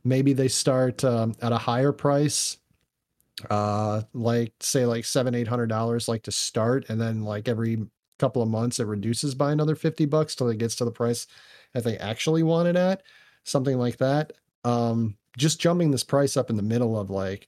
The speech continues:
uh, like, especially in, like, not even giving, like, a heads up being like, "Hey,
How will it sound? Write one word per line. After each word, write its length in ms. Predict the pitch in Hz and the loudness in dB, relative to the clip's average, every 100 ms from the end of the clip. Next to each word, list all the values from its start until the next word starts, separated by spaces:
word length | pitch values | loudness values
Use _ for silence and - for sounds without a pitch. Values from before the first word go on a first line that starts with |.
| - | -20
uh, 160 | 90 87 | -20 -8
like, 320 | 107 110 104 _ _ _ _ _ _ | -6 -6 -8 _ _ _ _ _ _
especially 460 | 135 - 233 233 196 | -2 4 2 4 2
in, 60 | 160 | 4
like, 220 | 151 151 | 2 2
not 140 | 147 | 2
even 160 | 151 139 | 4 4
giving, 180 | 147 135 | 2 0
like, 140 | 117 | -2
a 60 | 101 | 0
heads 240 | 123 113 | 0 0
up 120 | 123 | 0
being 160 | 117 107 | 0 -4
like, 160 | 107 | -6
"Hey, 360 | - 139 120 | 0 2 2